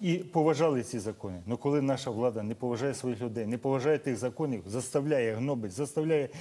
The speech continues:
вчителя обріхувати, заставляє фальсифікувати ті самі вибори, а в основному це, е, е,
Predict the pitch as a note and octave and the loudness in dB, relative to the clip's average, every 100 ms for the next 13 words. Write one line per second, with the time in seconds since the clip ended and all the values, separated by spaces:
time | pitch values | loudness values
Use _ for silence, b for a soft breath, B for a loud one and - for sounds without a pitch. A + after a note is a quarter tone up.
0 | B B - - F3+ D3+ B2 A2 - B | B B -8 0 2 4 2 0 -2 B
1 | B _ - F3+ C3 D#3 E3 - B2 A2+ | B _ 2 4 6 6 4 4 2 2
2 | B2 G2+ C#3+ C3+ C#3 D3+ E3 D#3 - D#3 | -2 -6 -2 0 2 4 6 4 4 0
3 | - D3 D#3+ E3+ D#3+ D#3+ E3+ D#3 C#3 D#3 | -2 -4 -4 2 2 2 0 -4 -2 0
4 | D3 C#3 E3 C3+ A2 G2 B B B B2+ | 2 2 2 2 0 -2 B B B 0
5 | C3+ D3 D3+ D3 B2+ - C#3+ C#3+ - D3 | 2 0 0 0 0 2 2 4 2 2
6 | C#3 C3 B2 C#3+ C3+ C3 | 4 2 0 2 2 2